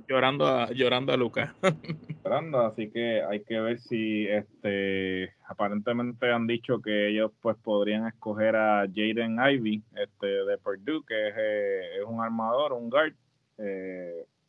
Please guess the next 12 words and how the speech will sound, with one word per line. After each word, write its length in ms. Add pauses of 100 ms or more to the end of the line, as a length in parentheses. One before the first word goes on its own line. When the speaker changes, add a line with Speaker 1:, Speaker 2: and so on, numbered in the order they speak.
(220)
Speaker 2:
realmente, 580
pues, 380 (340)
Speaker 1:
¿Qué, 200
qué 180
puedes 300
decirnos 460
de 140
Jaden, 480
de 80
este, 160 (500)
de 120
este, 640